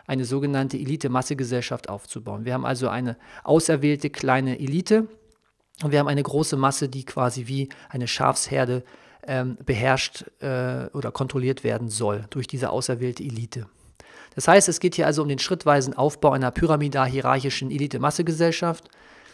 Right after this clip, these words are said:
Kennt man ja überall, auf dem ein-Dollar-Schein finden wir ja die ein-Dollar-Pyramide.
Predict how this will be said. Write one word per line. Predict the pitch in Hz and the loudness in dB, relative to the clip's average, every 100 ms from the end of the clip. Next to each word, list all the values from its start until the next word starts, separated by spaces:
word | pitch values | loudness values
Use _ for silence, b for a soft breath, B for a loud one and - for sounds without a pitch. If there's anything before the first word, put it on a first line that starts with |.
| b b | b b
Kennt | - 156 | -4 0
man | 147 | 0
ja | 143 | 0
überall, | 156 147 143 147 147 - | 2 2 4 2 0 -4
auf | 139 | -8
dem | 127 - | -6 -6
ein-Dollar-Schein | 131 139 147 151 147 139 - - 143 139 | -2 2 4 4 2 -4 -6 -2 0 -2
finden | - 143 139 | -4 -4 -2
wir | 131 | 0
ja | 127 | 0
die | 123 120 - | -4 -8 -8
ein-Dollar-Pyramide. | - 131 139 151 147 160 151 151 143 151 | -8 -2 0 2 0 -2 -2 -2 -2 -2